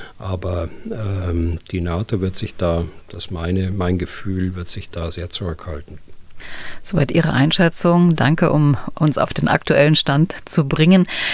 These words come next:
Speaker 2: Herr Bühler, wir wollen ab jetzt Mails von Hörerinnen und Hörern beantworten.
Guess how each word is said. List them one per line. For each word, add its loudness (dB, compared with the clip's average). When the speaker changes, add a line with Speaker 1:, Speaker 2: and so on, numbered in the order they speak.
Speaker 2:
Herr 6
Bühler, 6
wir 6
wollen 6
ab 2
jetzt 2
Mails 4
von 2
Hörerinnen 4
und 0
Hörern 4
beantworten. 4